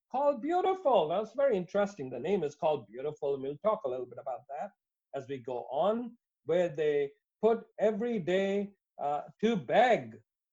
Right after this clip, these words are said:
uh, for those going into the temple courts. When he saw Peter and John about to enter, so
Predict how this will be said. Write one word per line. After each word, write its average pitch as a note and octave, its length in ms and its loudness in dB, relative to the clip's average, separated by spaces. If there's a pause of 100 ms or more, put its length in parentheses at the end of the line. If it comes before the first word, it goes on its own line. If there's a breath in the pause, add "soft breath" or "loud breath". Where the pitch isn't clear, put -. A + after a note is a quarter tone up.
(160)
uh, C#3 220 -2
for D#3+ 100 -2
those G#3 580 4
going G3+ 440 2
into F#3 320 -2
the F#3 140 -2 (120)
temple D#3+ 520 -4
courts. B2 600 -8 (260)
When B3 140 2
he E4 120 2
saw B3 240 4 (200)
Peter F3+ 320 0
and C3 200 -4
John D3 500 -2
about C3+ 400 -6
to B3 80 0
enter, E3 600 -2
so D3 460 -2